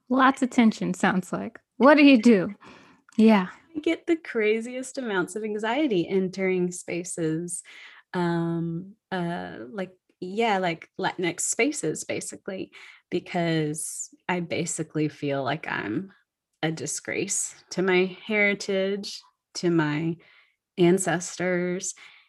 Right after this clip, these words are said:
Speaker 2: And so, yeah, I've been doing a lot of work in the last probably year,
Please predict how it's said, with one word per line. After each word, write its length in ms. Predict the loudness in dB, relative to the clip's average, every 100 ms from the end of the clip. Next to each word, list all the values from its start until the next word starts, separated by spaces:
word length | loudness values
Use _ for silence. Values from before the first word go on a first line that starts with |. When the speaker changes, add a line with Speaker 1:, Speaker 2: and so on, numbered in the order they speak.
| _ 4
Speaker 2:
And 160 | 4
so, 160 | 4 2
yeah, 320 | 4 4 4
I've 160 | 2 2
been 160 | 2
doing 500 | 4 6 6 4 0 _ -6
a 60 | -4
lot 960 | -2 -4 -4 -2 -2 -2 -6 -12 -14 -14 _ _ 0
of 180 | 0 2
work 340 | 0 0 0
in 80 | 0
the 100 | 2
last 540 | 2 2 -2 -6 -10 -18 _ _ _ -4
probably 280 | 0 2 2
year, 640 | 0 -2 -2 -2 -4 -8